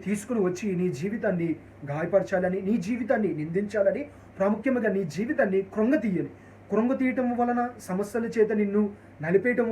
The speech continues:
వలన వాడికి వచ్చే ప్రయోజనం ఏంటి అని అంటున్నట్లయితే, మొదటగా నీవు దేవుడి మీద ఉన్న విశ్వాసాన్ని పక్కన పెడతావు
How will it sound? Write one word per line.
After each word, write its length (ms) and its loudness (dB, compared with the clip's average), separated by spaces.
వలన 220 2
వాడికి 320 2
వచ్చే 200 0
ప్రయోజనం 520 2
ఏంటి 260 0
అని 120 0
అంటున్నట్లయితే, 600 0
మొదటగా 440 4
నీవు 340 4
దేవుడి 360 6
మీద 180 4
ఉన్న 140 2
విశ్వాసాన్ని 680 0
పక్కన 220 2
పెడతావు 320 -2